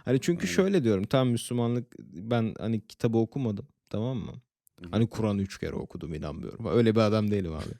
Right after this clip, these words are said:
Speaker 2: <laughs>
Speaker 1: Ama hani
Speaker 2: Üç
Speaker 1: nasıl
Speaker 2: kere.
Speaker 1: söyleyeyim? Var böyle tipler ya. Hani sen <laughs> argüman
Speaker 2: Her şey
Speaker 1: üretirsin
Speaker 2: okuyorum.
Speaker 1: der ya. Ben
Speaker 2: Evet.
Speaker 1: Zebur'u, Tevrat'ı, İncil'i ve Kur'an'ı
Speaker 2: <laughs>
Speaker 1: okudum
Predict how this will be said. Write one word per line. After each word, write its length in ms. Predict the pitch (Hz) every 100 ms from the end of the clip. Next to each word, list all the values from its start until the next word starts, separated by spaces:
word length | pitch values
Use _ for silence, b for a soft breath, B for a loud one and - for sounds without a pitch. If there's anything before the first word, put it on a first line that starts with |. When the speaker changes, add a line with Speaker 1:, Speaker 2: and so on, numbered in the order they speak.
| -
Speaker 2:
<laughs> 300 | - - 135
Speaker 1:
Ama 320 | - 131 151 - _ b b b b
hani 500 | - 127 135 135 131 -
Speaker 2:
Üç 80 |
Speaker 1:
nasıl 180 | 143 160
Speaker 2:
kere. 120 | 92
Speaker 1:
söyleyeyim? 260 | 104 98 85 _ _ _ _ _ _ _ _ - - -
Var 280 | 104 117
böyle 180 | 107 92
tipler 360 | - - - -
ya. 200 | - 107 _ -
Hani 200 | 82 104
sen 160 | 127 131
<laughs> 180 | 131 208
argüman 380 | 156 156 147 143
Speaker 2:
Her 60 | 139
şey 80 | 131
Speaker 1:
üretirsin 260 | - - -
Speaker 2:
okuyorum. 160 | 123
Speaker 1:
der 120 | 147 147
ya. 160 | 107 175 B 147
Ben 200 | - 120 135
Speaker 2:
Evet. 100 | 113
Speaker 1:
Zebur'u, 420 | 113 107 123 139
Tevrat'ı, 640 | - 104 104 104 - 123 120
İncil'i 420 | 95 92 101 90
ve 140 | 85
Kur'an'ı 400 | - - - 127
Speaker 2:
<laughs> 20 |
Speaker 1:
okudum 360 | 92 101 -